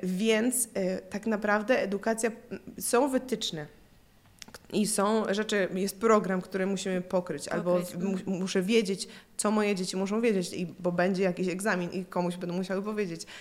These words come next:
Speaker 1: co tam umieją. E, ale jednocześnie, em, ta edukacja domowa to jest zmiana myślenia też, em, w-, e, zmiana myślenia o edukacji.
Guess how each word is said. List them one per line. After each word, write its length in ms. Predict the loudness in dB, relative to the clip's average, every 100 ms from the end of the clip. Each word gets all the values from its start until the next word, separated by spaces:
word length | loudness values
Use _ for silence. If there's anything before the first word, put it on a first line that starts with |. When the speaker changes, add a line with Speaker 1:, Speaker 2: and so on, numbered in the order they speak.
| -4
Speaker 1:
co 120 | -2
tam 140 | 0 -2
umieją. 380 | -2 -4 -6 -10 -14 -18 -2
E, 340 | 4 6 6 6
ale 360 | 6 6 6 6
jednocześnie, 800 | 2 0 0 0 0 2 0 -2 -6 -8
em, 460 | -2 -2 -2 -4
ta 140 | -2 -2
edukacja 480 | 0 0 0 0 -2
domowa 300 | -2 -2 -2
to 80 |
jest 260 | -4 -4 -6
zmiana 580 | -6 -4 0 0 0 0
myślenia 540 | 0 -2 -4 -4 -4
też, 320 | -4 -6 -6 -6
em, 440 | -6 -4 -6 -8 -12 -18 -20 -20 -20 -20 -16
w-, 200 | -14 -4
e, 240 | 0 0 0
zmiana 320 | 2 2 4
myślenia 380 | 2 0 -2 2
o 140 | 2
edukacji. 640 | 2 -2 -4 -4 -4 -10